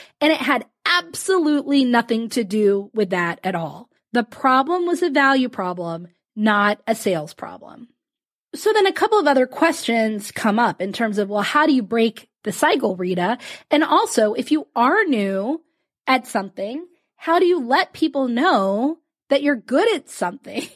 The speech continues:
<laughs> if you're not using the sales call to tell them that you're good at something? And this is where the idea of containers and rules for those containers in your sales process really comes into play.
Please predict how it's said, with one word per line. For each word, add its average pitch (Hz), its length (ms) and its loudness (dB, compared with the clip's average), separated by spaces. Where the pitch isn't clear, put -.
<laughs> - 200 -16
if 302 120 2
you're 311 140 4
not 330 240 2
using 285 280 -2
the 262 80 -2
sales 339 460 2
call 190 520 -2
to 277 120 0
tell 339 300 2
them 214 480 -2
that 285 160 2
you're 311 140 2
good 370 280 2
at - 240 -2
something? - 520 -16
And 302 200 2
this 539 220 0
is 302 200 -2
where 214 360 2
the 226 200 0
idea 214 720 2
of 214 180 -4
containers 220 960 0
and 202 340 -2
rules 247 420 -2
for 277 160 -2
those 262 260 0
containers 269 640 -2
in 277 180 4
your 311 140 0
sales 240 400 0
process 196 440 0
really 190 300 -2
comes 208 300 0
into 190 160 0
play. 170 300 -12